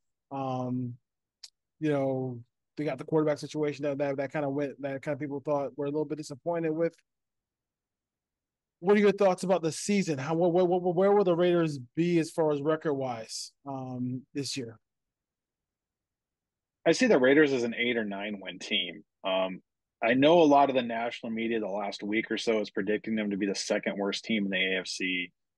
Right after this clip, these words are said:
Speaker 2: top five pick in the draft. I don't see that. When you have superstar players like Davante Adams, Max Crosby, Christian Wilkins, Colton Miller, um, you have, you know, Jack Jones will be a household name by the end of this year.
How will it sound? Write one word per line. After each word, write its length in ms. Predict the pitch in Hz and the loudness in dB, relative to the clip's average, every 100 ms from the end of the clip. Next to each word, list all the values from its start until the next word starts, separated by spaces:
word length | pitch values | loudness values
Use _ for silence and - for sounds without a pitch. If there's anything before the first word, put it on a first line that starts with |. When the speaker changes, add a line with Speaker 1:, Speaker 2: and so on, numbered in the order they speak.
| _ | _
Speaker 2:
top 240 | - 120 - | -2 0 2
five 240 | 113 104 - | 2 2 0
pick 180 | 110 - | -2 -2
in 80 | |
the 80 | 104 | -4
draft. 300 | 98 101 95 _ - - _ - - | -2 0 -2 _ -20 -20 _ -10 2
I 80 | 196 | 4
don't 160 | 202 | 4
see 240 | - 170 143 | 2 4 4
that. 220 | 107 98 | 4 2
When 120 | 139 | 2
you 140 | 165 | 2
have 340 | 151 165 170 175 | 2 2 2 2
superstar 760 | - - 160 165 147 151 135 107 | -4 -4 -2 0 0 2 2 2
players 480 | 123 120 101 92 | -2 -2 -4 -8
like 160 | 101 98 | -10 -8
Davante 500 | 107 110 120 117 95 | -2 0 0 -2 -2
Adams, 380 | 101 98 85 - | 0 -2 -4 -6
Max 360 | 107 110 113 - | 0 0 0 -2
Crosby, 500 | 113 107 98 92 85 | 0 2 0 -6 -10
Christian 500 | - 117 - 113 107 | -2 -2 -2 -4 0
Wilkins, 640 | 107 107 - 90 - - - _ - _ _ - | 2 0 -2 -8 -10 -14 -14 _ -20 _ _ -4
Colton 460 | - 139 143 120 | 2 4 4 0
Miller, 460 | 117 120 113 90 87 - - _ _ | 2 2 2 0 -4 -14 -20 _ _
um, 420 | 98 101 101 98 - - | -6 -4 -2 -4 -6 -2
you 160 | 127 | 2
have, 400 | 127 135 139 131 - _ - | 4 4 4 2 -2 _ -6
you 120 | 120 | -2
know, 80 | 113 | 0
Jack 360 | 110 139 139 | 4 4 4
Jones 320 | - 139 135 | 2 2 2
will 60 | 117 | -2
be 140 | 113 | -2
a 40 | 107 | -2
household 520 | - 123 117 - 110 | 2 0 0 -6 -8
name 280 | 110 117 104 | -6 -4 -4
by 120 | 95 | -4
the 100 | 92 | -6
end 180 | 113 117 | -6 -2
of 80 | 110 | 0
this 260 | 104 101 - | 0 0 0
year. 320 | 104 90 | 0 -2